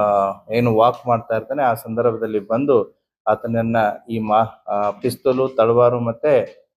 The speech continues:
ಈ ಕೊಡ್ಲಿ ಯಂತ್ರ ಮಾರಣಾಂತಿಕವಾಗಿ ಹಲ್ಲೆ ಮಾಡಿ ಕೊಲೆ ಮಾಡಿ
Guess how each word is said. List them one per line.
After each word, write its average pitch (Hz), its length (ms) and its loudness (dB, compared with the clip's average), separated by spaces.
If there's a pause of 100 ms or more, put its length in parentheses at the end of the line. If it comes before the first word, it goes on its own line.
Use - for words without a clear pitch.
(140)
ಈ 120 40 -14
ಕೊಡ್ಲಿ 135 400 0
ಯಂತ್ರ 123 220 -2
ಮಾರಣಾಂತಿಕವಾಗಿ 117 840 0
ಹಲ್ಲೆ 104 300 -2
ಮಾಡಿ 117 380 -2
ಕೊಲೆ 117 320 0
ಮಾಡಿ 117 340 -4